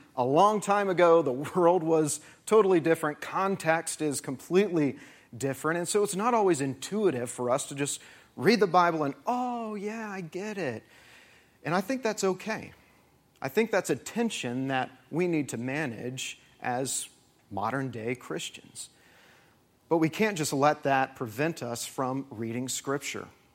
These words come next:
Here's a couple interesting facts about just the Bible in general, before we really jump into things. Interesting fact number one, the Bible is still the best-selling book of all time. That hasn't changed.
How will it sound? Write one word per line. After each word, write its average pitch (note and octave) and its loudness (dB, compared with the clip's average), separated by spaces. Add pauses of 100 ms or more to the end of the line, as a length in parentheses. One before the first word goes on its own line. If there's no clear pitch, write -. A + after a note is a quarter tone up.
(960)
Here's A#3 2
a G3 6
couple F#3 0
interesting D#3 -4
facts A#2 -2
about B2+ -2
just A#2+ -10
the B2+ -8
Bible G2+ -4 (280)
in C#3+ 0
general, B2+ -4 (160)
before F3+ 6
we E3 6
really D#3+ 6
jump C#3+ 0
into C3 4
things. G#2+ -8 (520)
Interesting A3+ 2
fact F#3 4
number D#3 -2
one, G#2+ -6 (540)
the C3 -6
Bible E3+ 6
is E3 0
still D#3+ 6 (200)
the B2+ -4
best-selling E3+ 4
book D3+ 0
of C3+ 0
all F#3 6
time. F3+ 2
That C#3 -2
hasn't E3 0
changed. D#3 -2